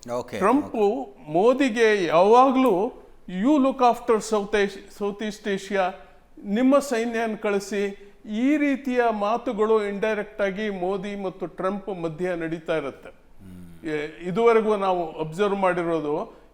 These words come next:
Speaker 2: he says, "You look after, it is your headache", ಆ ಟೈಪು. ಅಂದ್ರೆ ಇವ್ರನ್ನ ಏನಾದ್ರೂ ಮಾಡಿ ಸಿಕ್ಕಾಕೋಬೇಕು, ಈ ಜಾಗದಲ್ಲಿ ನಮ್ಮ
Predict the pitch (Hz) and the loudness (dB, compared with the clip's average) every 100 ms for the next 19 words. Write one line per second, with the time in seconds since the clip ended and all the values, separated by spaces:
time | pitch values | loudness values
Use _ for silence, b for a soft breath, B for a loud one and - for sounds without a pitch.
0 | - 208 202 233 233 240 247 233 - 214 | -8 -6 -2 -2 -2 -6 -4 -4 2 2
1 | 202 190 147 - - 190 185 196 208 220 | 2 -2 -4 -6 -12 -6 -4 -2 0 0
2 | 196 196 196 190 190 175 208 214 202 202 | 0 -2 -2 -4 -2 2 2 0 -2 -4
3 | 202 151 - B B - 226 262 233 240 | -4 -6 -6 B B -8 -2 2 2 2
4 | 233 262 269 277 262 233 226 240 247 247 | 0 -2 -2 -2 0 -2 -4 -2 0 0
5 | 240 233 233 233 208 - 226 226 226 226 | 0 0 -4 -6 -10 -6 -4 -2 -2 -2
6 | 220 233 285 294 262 240 226 220 226 226 | -4 2 2 2 2 0 2 0 -2 -2
7 | 214 208 196 196 165 | -4 -6 -2 -2 -2